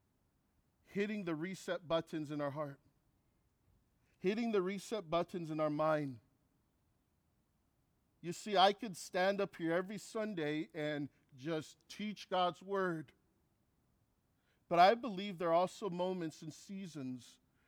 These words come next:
where we have to take the teaching and get very practical with it. And put it a-, in such a practical way and line it up with our life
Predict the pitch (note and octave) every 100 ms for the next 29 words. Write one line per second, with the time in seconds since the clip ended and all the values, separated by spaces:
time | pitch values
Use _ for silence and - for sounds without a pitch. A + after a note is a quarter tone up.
0 | _ D3+ E3+ E3+ E3 F#3 G3 F3 - F#3+
1 | G3 - F3 - A#3+ B3 - C3+ B2+ B2
2 | - _ _ _ _ _ _ _ _ -
3 | D#3+ D#3+ D#3+ C3+ E3 F3 - E3 E3+ D#3
4 | D3 C3+ C3+ - C#3+ _ _ _ _ _
5 | _ _ _ _ _ _ _ _ _ _
6 | _ - F3+ E3+ - A#3 A#3+ G#3 B3+ F3
7 | G3 C4 F3+ - - A#3 G#3+ D#3+ - G3
8 | G#3 - G3 G3+ F3 F#3 E3+ D3+ C#3+ _
9 | _ F3 D#3 D3 E3+ G3 A3 G#3 G#3 G3+
10 | F#3 F#3+ F3 F3+ F#3+